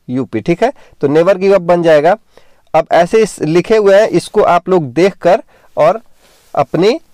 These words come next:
बुक में लिख लेंगे या अपनी कॉपी में बनाकर लिख लेंगे। तो उम्मीद करता हूं कि सभी क्वेश्चन के आंसर आपने अपनी कॉपी में लिख लिए होंगे या बुक में टिक कर लिए होंगे। अगर आप किसी क्वेश्चन का आंसर नहीं लिख पाए तो आप वीडियो को पीछे करके और उसका आंसर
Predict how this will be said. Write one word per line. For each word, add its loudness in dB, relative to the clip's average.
बुक -4
में 0
लिख -8
लेंगे -2
या 2
अपनी -4
कॉपी -2
में -2
बनाकर 0
लिख -2
लेंगे। 0
तो -2
उम्मीद -2
करता -2
हूं 0
कि -6
सभी -2
क्वेश्चन -4
के -4
आंसर 0
आपने 0
अपनी -4
कॉपी -2
में -4
लिख -8
लिए -4
होंगे -2
या 2
बुक -6
में -6
टिक -8
कर 0
लिए 0
होंगे। 0
अगर 0
आप 0
किसी -8
क्वेश्चन -4
का 0
आंसर -4
नहीं -4
लिख -6
पाए 2
तो -6
आप 0
वीडियो -4
को -8
पीछे -6
करके -2
और 0
उसका -2
आंसर 0